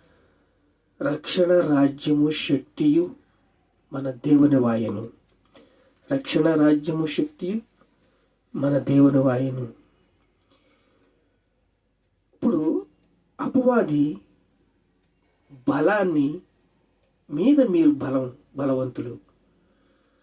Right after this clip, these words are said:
అపవాది కన్నా ఎక్కువ బలం మీకు ఇచ్చాడు.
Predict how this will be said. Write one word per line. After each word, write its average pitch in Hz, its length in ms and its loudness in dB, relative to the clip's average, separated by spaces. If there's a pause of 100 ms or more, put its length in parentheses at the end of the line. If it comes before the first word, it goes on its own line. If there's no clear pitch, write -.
(420)
అపవాది 226 460 -2
కన్నా 247 240 0
ఎక్కువ 226 380 2
బలం 170 380 2
మీకు 156 180 -4
ఇచ్చాడు. 135 440 -12